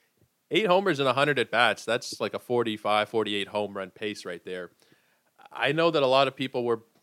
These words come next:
you know, he got called up around the same time as O'Neil Cruz, and I think it was Ryan Venancio who said,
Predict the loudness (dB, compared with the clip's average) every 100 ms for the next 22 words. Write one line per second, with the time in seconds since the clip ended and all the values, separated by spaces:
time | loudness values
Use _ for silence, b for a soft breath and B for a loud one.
0 | -20 -14 -6 -4 0 0 2 4 2 2
1 | 0 -2 -2 -4 -8 -8 -6 -6 -4 -6
2 | -8 -10 -12 -8 -6 -6 -8 -10 -8 -8
3 | -6 -2 -2 -2 -4 -6 -6 -10 -10 -10
4 | -10 -10